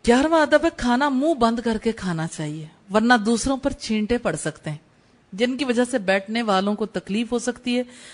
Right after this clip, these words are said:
खाने के दौरान आवाजें भी नहीं निकालनी चाहिए।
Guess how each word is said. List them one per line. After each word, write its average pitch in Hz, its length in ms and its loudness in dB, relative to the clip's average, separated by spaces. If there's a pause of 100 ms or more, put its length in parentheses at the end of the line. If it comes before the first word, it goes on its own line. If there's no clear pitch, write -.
(220)
खाने 254 300 4
के 320 160 2
दौरान 247 440 4
आवाजें 208 440 4
भी 254 100 0
नहीं 185 220 0
निकालनी 156 480 -4
चाहिए। 151 340 -10